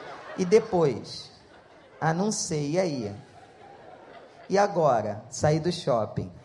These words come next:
Passa isso meia hora, uma hora, e daqui a pouco de novo. E aquele negócio pi, pi, pi, pi, pi, pi, avisando que chegou mensagem.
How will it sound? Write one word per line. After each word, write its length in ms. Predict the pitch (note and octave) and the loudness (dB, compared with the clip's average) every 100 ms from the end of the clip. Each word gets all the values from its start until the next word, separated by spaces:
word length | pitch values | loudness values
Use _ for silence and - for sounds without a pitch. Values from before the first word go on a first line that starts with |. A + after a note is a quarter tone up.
| - - - - - - - - - - | -20 -20 -20 -20 -20 -18 -18 -18 -18 4
Passa 360 | A#3 C4 - G#3 | 6 6 4 0
isso 300 | A#3+ - G3 | 0 -4 -2
meia 320 | G#3 B3+ G3 | 0 2 2
hora, 380 | D#3 F#3 F3 D3+ | 2 2 2 0
uma 340 | A3 C#4+ F#3+ | -2 -2 -2
hora, 560 | C3+ D#3 F3 C3+ E2 - - - _ - _ _ _ - | 0 2 2 0 -4 -10 -20 -20 _ -20 _ _ _ -6
e 80 | E3+ | 0
daqui 220 | G3+ G3 | 2 2
a 60 | |
pouco 240 | F3 F#3 F#3 | 0 0 -2
de 100 | D#3+ | -4
novo. 180 | E3 D#3 | -6 -2
E 80 | G#3 | -2
aquele 240 | G#3 A#3 | -2 -4
negócio 420 | G3 D#3 G#3 - F3+ - | -4 -2 -4 -4 -12 -12
pi, 360 | A3+ A3 G#3+ G3+ - | -8 -6 -8 -10 -6
pi, 480 | A3+ G#3+ G3+ F#3 F3+ | -4 -4 -6 -8 -8
pi, 80 | G#3+ | -10
pi, 460 | - A#3 G#3 F3+ - | -4 -4 -4 -8 -8
pi, 80 | G#3+ | -8
pi, 360 | - A#3+ G3+ F#3 | -4 -4 0 2
avisando 680 | F#3 G3+ D#3 D#3+ A3 A3 | 4 4 2 2 2 2
que 100 | G#3+ | -2
chegou 540 | - F#3 D#3+ F3 G#3 G3+ | -2 0 0 4 4 4
mensagem. 1000 | F#3 D#3+ - E3+ E3+ D#3+ C3+ A2 G2 | 2 -2 2 4 6 4 2 -2 -6